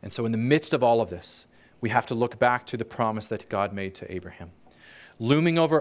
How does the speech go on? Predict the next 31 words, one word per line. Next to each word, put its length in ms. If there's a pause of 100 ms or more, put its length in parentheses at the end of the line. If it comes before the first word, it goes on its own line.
all 440
of 100
this, 180
looming 240
over 180
all 300
of 80
the 140
Old 180
Testament, 480 (540)
including 400
this 120
tumultuous 600
time 320
of 140
rebellion 680 (400)
and 240 (1500)
spiritual 580
apathy, 520 (840)
is 120
this 120
promise 460
of 120
God's 280
blessing. 420 (1600)
No 60
matter 160
how 320
bad 240
things 180
get, 180